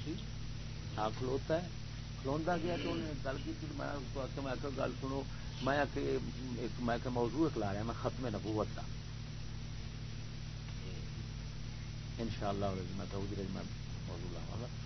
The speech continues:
بیٹھ کے نا، ختم نبوت کا۔ میں کہ میں اس تحقیق تے پہنچے ہاں کہ دیوبندی جنے آئے نا، علماء، وہ ختم نبوت کے منکر نے، عوام جاہل،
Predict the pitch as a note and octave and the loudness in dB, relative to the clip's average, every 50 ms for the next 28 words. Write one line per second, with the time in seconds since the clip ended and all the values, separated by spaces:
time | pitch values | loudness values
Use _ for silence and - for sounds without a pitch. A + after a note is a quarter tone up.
0 | - - - - - - - - - - - - - - - - - - - - | -4 -4 -4 -4 -4 -4 -4 -4 -2 -2 -2 -4 -4 -4 -4 -4 -4 -4 -4 -4
1 | - - - - - - - - - - - - - - - - - - A2+ A2+ | -4 -4 -4 -4 -4 -4 -4 -4 -4 -4 -4 -4 -4 -4 -2 -2 -2 -4 -4 -4
2 | A2+ G2+ F#2+ F#2+ F#2 G2 G2+ G#2 F2+ - - - - - - - - - - - | -4 -4 -2 -2 -2 0 0 0 0 -2 -2 -4 -4 -4 -4 -4 -4 -4 -4 -4
3 | - - - - - - - - - - - - E3+ F3 - F3+ E3 D3+ D#3+ E3+ | -4 -4 -4 -4 -4 -6 -6 -6 -6 -4 -4 -2 -2 -2 0 0 2 4 4 4
4 | F3 - - C#3 B2 A2+ - C3+ E3 E3 - - C3+ A#2+ - B2 B2+ - - A#2+ | 4 2 2 2 2 4 4 2 2 2 2 0 0 2 2 0 0 0 0 0
5 | A#2+ B2+ B2+ A2+ A#2+ A2+ - A2 G#2+ A2 A2+ A2 G#2 G2+ D3 D3+ B2 A#2 G#2+ A2 | 0 0 0 -2 -2 -2 -2 -2 -2 -2 -2 -2 -2 -2 -2 0 0 -2 -2 -2
6 | A2+ G#2 F#2 - - G2+ G#2 G#2 - - - - - - - - - - - - | -2 -2 -2 -4 -2 -4 -4 -4 -4 -4 -4 -4 -4 -4 -4 -4 -4 -4 -6 -6
7 | - - - - - B2+ C3 B2+ A2 F#2 D#2+ D#2+ E2 F#2 G#2+ A#2 A#2+ B2 A#2+ A2+ | -6 -4 -4 -2 2 2 4 4 4 2 2 2 4 6 6 8 8 8 8 8
8 | F#2+ E2 D2+ - - - - - - - - - - - - - - - - - | 6 6 4 0 -4 -4 -4 -4 -4 -4 -4 -4 -2 -4 -4 -4 -4 -4 -4 -4
9 | - - - - - - - - - - - - - - - D3 C#3 - B2 B2 | -4 -4 -4 -4 -4 -4 -4 -4 -4 -4 -4 -2 -2 0 2 2 2 2 2 0
10 | A2+ G#2+ G2+ G#2 G#2 G2 G2 G2 F#2+ F#2 F2+ - - G#2 G#2+ A2 A#2+ C#3 D3 D3+ | 0 2 2 2 2 0 0 0 0 0 0 0 2 2 4 4 4 2 2 0
11 | - - - - - - - - - - - A#2 A#2 A2+ B2+ C3+ C3+ B2+ A2+ G#2 | 0 -2 -4 -4 -4 -4 -4 -4 -2 2 6 6 8 8 8 8 6 4 4 0
12 | F#2+ - A2+ G2+ F2 - | 0 0 0 0 0 0